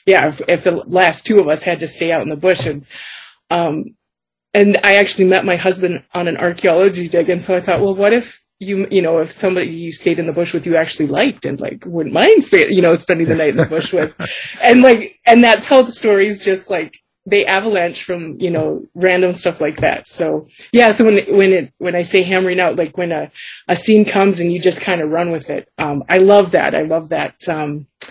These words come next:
Speaker 1: being on that frequency. Um, it's pretty fun. That's when you lose time.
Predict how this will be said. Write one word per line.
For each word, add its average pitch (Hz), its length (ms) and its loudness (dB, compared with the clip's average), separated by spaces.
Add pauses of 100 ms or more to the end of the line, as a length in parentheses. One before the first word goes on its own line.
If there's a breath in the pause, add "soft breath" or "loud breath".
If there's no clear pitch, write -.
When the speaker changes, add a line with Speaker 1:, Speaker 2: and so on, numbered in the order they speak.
(120)
Speaker 1:
being 202 260 6
on 190 120 4
that 180 200 0
frequency. 165 920 -6
Um, 147 280 -8
it's 131 160 -8
pretty 180 180 2
fun. 170 240 -4
That's - 240 -4
when 180 120 0
you 170 100 0
lose 170 220 -6
time. 156 380 -6